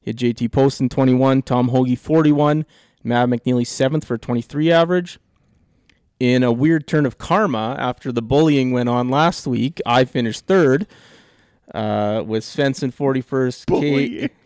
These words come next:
Speaker 1: K H Lee twenty-eighth, and Woodland missed the cut for forty-nine average. Canoop had Mitchell,
Speaker 2: <laughs>
Speaker 1: uh, s-,
Speaker 2: Miscut.
Speaker 1: miscut, seventy-seven, yeah. Kitayama, who he thought was a better pick than K H Lee, let's not forget that.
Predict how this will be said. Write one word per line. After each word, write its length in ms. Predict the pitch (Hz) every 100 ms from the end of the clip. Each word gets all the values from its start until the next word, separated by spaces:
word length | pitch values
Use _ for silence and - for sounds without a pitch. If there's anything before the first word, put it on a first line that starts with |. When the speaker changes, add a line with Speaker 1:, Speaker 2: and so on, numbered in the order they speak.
| 392
Speaker 1:
K 220 | - 147
H 340 | 143 139 143 147
Lee 380 | 143 143 139
twenty-eighth, 760 | 131 - 147 139 135 143 139 -
and 280 | 127 123 120
Woodland 340 | 135 131 127
missed 200 | 127 123
the 60 | 135
cut 220 | 131 131
for 140 | - 131
forty-nine 520 | 135 135 123 135 165
average. 400 | 170 175 180 - - _ _ _ _ _
Canoop 440 | - 131 139 135 - -
had 300 | 120 120 117
Mitchell, 640 | 139 - 156 143 143 - - 131 -
Speaker 2:
<laughs> 240 | _ _
Speaker 1:
uh, 400 | 123 123 123 120
s-, 200 | 120 - _ _ _ _ _ _ _ _ _ -
Speaker 2:
Miscut. 440 | 110 - - - -
Speaker 1:
miscut, 480 | 127 - - 120 -
seventy-seven, 560 | 127 120 117 120 113
yeah. 160 | 113 113 - _ _ _ _
Kitayama, 760 | - 143 131 131 135 143 143 139 _ _ _ _ _
who 200 | 123 123
he 220 | 120 127
thought 280 | - 135 123
was 140 | 120
a 60 | 120
better 320 | 127 170 175
pick 260 | - 131 -
than 140 | 120
K 160 | - 131
H 280 | 120 113 127
Lee, 140 | 123
let's 240 | 123 113
not 160 | 123 120
forget 300 | 135 123 123
that. 400 | 156 185 202 -